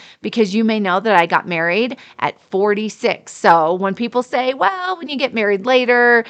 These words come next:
it's gonna be a harder adjustment, it's gonna be bad," all that kind of stuff, don't believe it because you can have a great marriage even later in life.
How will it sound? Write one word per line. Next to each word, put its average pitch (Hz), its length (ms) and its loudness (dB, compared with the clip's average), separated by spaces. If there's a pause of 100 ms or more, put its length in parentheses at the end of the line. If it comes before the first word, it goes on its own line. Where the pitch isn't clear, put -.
(140)
it's - 120 -20
gonna 202 160 -2
be 170 140 -4
a 160 60 -2
harder 151 320 0
adjustment, 190 960 0
it's 165 180 -6
gonna 175 220 -4
be 160 220 -8
bad," 240 440 -2
all 185 200 -2
that 170 180 -2
kind 165 180 -6
of 165 80 -8
stuff, - 360 0
don't 214 220 0
believe 202 340 0
it 349 240 -2 (260)
because 220 260 -2
you 220 60 -4
can 226 140 -4
have 190 160 -2
a 160 100 -4
great 190 500 -4
marriage 175 640 -2
even 208 520 -6
later 170 680 -2 (320)
in 185 200 -6
life. - 520 -10